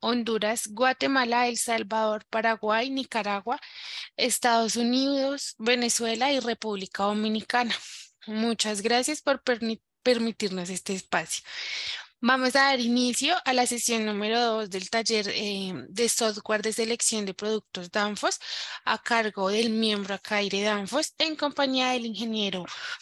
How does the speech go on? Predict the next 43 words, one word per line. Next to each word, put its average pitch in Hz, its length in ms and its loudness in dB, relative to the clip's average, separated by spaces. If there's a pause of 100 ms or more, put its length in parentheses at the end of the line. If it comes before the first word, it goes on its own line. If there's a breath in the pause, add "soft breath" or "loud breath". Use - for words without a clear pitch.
(120)
Ben-, 220 380 0 (220)
Benjamín 208 640 -2
Ríos. 175 460 -2 (680 loud breath)
Eh, 247 300 2
me 240 140 -2
presento, 247 520 -2
mi 359 100 2
nombre 247 260 0
es 233 80 -4
Angie 233 200 -4
Sandoval, 247 640 0
yo 262 140 0
soy 220 380 0 (200)
asistente 220 580 -2
logístico 220 580 -2
de 214 140 0
formación 220 760 -2
y 190 80 -6
eventos. 220 500 -2 (460 loud breath)
Eh, 226 320 0
yo 240 140 4
los 220 160 0
voy 233 140 4
a 233 40 4
estar 240 320 0
acompañando 269 760 0
en 269 80 -4
toda 233 180 2
la 214 100 0
ejecución 208 540 -4
de 185 60 -4
esta 190 180 -4
actividad. 208 640 0 (440 loud breath)
Por 262 220 2
medio 226 340 2
del 247 220 0
chat 302 300 0
también 233 340 -4
voy 202 220 -4
a 202 80 -2
estar 269 360 0
dándoles 202 600 -2
apoyo 240 420 -2